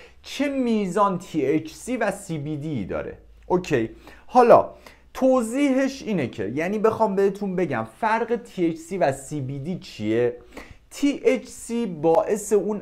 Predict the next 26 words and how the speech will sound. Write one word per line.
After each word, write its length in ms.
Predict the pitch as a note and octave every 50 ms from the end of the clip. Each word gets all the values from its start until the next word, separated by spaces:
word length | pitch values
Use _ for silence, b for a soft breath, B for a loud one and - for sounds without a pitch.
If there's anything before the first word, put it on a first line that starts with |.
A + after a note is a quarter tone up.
| - -
اثرات 680 | D3+ D3 C#3+ - - E3 C#3 C3+ D3+ E3+ G3+ F#3 F#3 G#3
محرکی 1400 | G#3 F#3 F3 D3 C#3 C3+ C3 B2+ B2+ C3 C3+ D3+ C#3+ D3 D3 D3 D3 D3 D3 D3 C#3 - - - - G#3 A3 G#3+ G#3 G#3 G3+ F#3 F#3+ B B B B B B
ماریجوانا 880 | D3 D3+ D#3 D3+ D3+ D3 C#3+ C#3+ C#3+ C3 C3+ D3 C#3 C#3+ D#3 F3 G#3 G#3
درون 360 | F3+ D#3+ C#3+ D3 D#3+ E3 D#3+
بدن 360 | C3+ B2 A#2 A2 B2+ B2+ B2+
شما 320 | A#2 - - G2+ F#2 F#2
می‌شه 280 | F2 D#2+ D2+ - - A#2+
و 160 | C3+ E3 F#3
سی 260 | F#3 - - - G#3+
بی 120 | G3+ G#3 G#3+
دی 180 | G3+ C4 C4
هیچ 380 | A3+ A3 B3 C4 C4 B3 - -
خاصیت 960 | - - - D#3+ D#3 D#3 D#3 - - - E3+ F#3 G3 G3+ G3 - C#3 A2+ G2+ - B B B B B B B -
تحریک 680 | - E3+ E3 D#3+ D#3 D#3+ D#3+ D#3+ D#3 F3 F3+ D#3 C3+ C#3
و 120 | C#3+ C#3+
محرک 840 | D3 D#3 D#3 D3+ D3+ D3 C3 C#3+ D3+ D3 D3+ D3+ D#3 D#3 D#3 D3+ - -
بودن 460 | E3 E3 E3 D3+ F#3+ F#3+ F#3 F#3 E3
نداره. 320 | C3+ A2+ F#2 E2+ - - B B B B B B
سی 280 | - - - G#3 A3
بی 120 | F#3+ A3+ A#3
دی 120 | G#3 C4
بیشتر 460 | C4 - G3+ F#3 - - B3 A3+ G#3+ G#3 - -
اون 200 | A3 A#3+ A3+ -
قسمت 640 | F#3 A3 - - G#3 G3+ - A#3 A3 F3 D3+ B2+ B2+
درمانی 840 | D#3+ D3 C#3+ C#3+ C#3+ C#3+ D3 D3 C#3+ C#3+ C#3+ C#3+ D3 D#3 E3+ F3 D#3+
ماریجواناه 880 | C3+ B2 A2 G2+ F#2 F#2 F#2 E2+ F2+ F2 F2+ E2 E2+ E2+ E2 E2 D#2